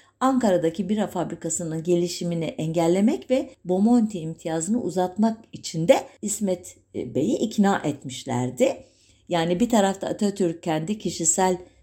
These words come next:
mülkü saydığı bir yerde bir bira fabrikasına tekelleştirmek istiyor. İstanbul'da da Bomonti gibi, işte, yabancı, e, sermaye ile kurulduğu söylenen ama sonra tabii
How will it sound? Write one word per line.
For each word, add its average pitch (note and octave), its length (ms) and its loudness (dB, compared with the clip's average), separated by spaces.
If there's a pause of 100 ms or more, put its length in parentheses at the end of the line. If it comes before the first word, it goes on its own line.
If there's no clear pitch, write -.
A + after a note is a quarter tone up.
mülkü D#3+ 280 -4
saydığı D3+ 460 0
bir D3+ 80 2
yerde D#3+ 320 2
bir C4 260 0
bira E3+ 220 2
fabrikasına E3 600 0
tekelleştirmek F3 680 0
istiyor. E4+ 240 0 (400)
İstanbul'da A#3 800 4
da D4 100 4 (400)
Bomonti A3 960 2
gibi, D#3+ 240 -2 (300)
işte, F3+ 220 -6
yabancı, F#3 960 4
e, D3+ 180 4
sermaye D#3 640 4
ile C#3 180 2
kurulduğu D3 600 0
söylenen B2 800 0
ama B2+ 260 0
sonra D3 280 -2
tabii - 320 -6